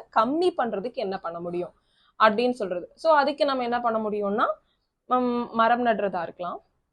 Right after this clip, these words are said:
So, அது வந்து லோக்கல், அ, கிளைமேட். இப்போ நான் கூட ரீசெண்டா ஒரு, அ, காலேஜ் பசங்க கிட்ட பேசிட்டு இருப்பேன். அவங்க என்ன சொன்னாங்கன்னா, "ரொம்ப சிம்பிளா நான் வந்து எவ்வளோ ஹீட்டா இருந்தாலும் இந்த மரம் ஒண்ணு இருக்கும்க்கா காலேஜ்ல, அது கிட்ட போனா ரொம்ப கூலா இருக்கும்."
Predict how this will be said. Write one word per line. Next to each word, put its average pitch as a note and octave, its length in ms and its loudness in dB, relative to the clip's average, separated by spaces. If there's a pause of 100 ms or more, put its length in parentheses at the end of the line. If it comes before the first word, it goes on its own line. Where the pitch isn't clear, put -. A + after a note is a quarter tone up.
(100)
So, C#4+ 160 6
அது C4+ 140 6
வந்து C4+ 200 2
லோக்கல், C#4 540 4
அ, A3 140 6
கிளைமேட். A3 460 2
இப்போ A3+ 300 -2
நான் A3 220 2
கூட A#3 180 0
ரீசெண்டா G#3+ 360 -2
ஒரு, G3+ 160 0 (300)
அ, F#3+ 280 -2
காலேஜ் G#3 320 0 (140)
பசங்க G3+ 280 -4
கிட்ட G3 180 -4
பேசிட்டு G3 360 -4
இருப்பேன். C4+ 240 -4
அவங்க A3 140 -2
என்ன G3+ 200 0
சொன்னாங்கன்னா, F#3+ 480 -6 (600)
"ரொம்ப C4+ 180 4
சிம்பிளா C#4+ 380 0
நான் B3 180 2
வந்து A#3 300 -2
எவ்வளோ B3 280 0
ஹீட்டா B3 320 -2
இருந்தாலும் A3+ 260 0
இந்த F#4 140 4
மரம் B3+ 320 4
ஒண்ணு A3 160 2
இருக்கும்க்கா F#3+ 400 -2
காலேஜ்ல, F#3 360 -2
அது F#3 200 -2
கிட்ட G#3+ 220 -6
போனா G#3+ 220 -2
ரொம்ப B3 360 0
கூலா G#3 240 2
இருக்கும்." F#3 340 -4